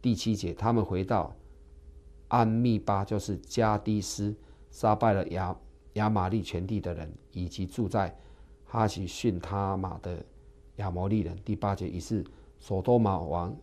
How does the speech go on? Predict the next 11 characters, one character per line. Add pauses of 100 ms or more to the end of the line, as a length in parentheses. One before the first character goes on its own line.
(100)
俄
摩
拉 (1300)
王、
亚
玛
王、
西
边
王
和